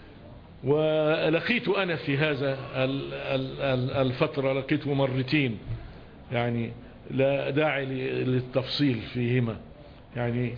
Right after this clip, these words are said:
كان هو يريد ينظم ما يعرف عند الإخوان بحديث الثلاثاء، كان فوضى، فأراد يعمل، وجه قابلني وقال لك عايز، قال لي: "عايزك تاخد أربع أحاديث في شهر نوفمبر"، ولا مش عارف إيه، كذا وكذا وكذا، يعني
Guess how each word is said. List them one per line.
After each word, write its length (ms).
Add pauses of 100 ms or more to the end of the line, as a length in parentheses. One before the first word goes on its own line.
كان 160
هو 240
يريد 340 (340)
ينظم 600
ما 440
يعرف 380
عند 180
الإخوان 540 (360)
بحديث 500
الثلاثاء، 760 (840)
كان 220
فوضى، 480 (420)
فأراد 380 (140)
يعمل، 400
وجه 440
قابلني 400
وقال 220
لك 200
عايز، 380
قال 160
لي: 80
"عايزك 300
تاخد 320
أربع 420
أحاديث 440 (340)
في 80
شهر 280
نوفمبر"، 520
ولا 160
مش 180
عارف 320
إيه، 160 (320)
كذا 240
وكذا 320
وكذا، 360
يعني 320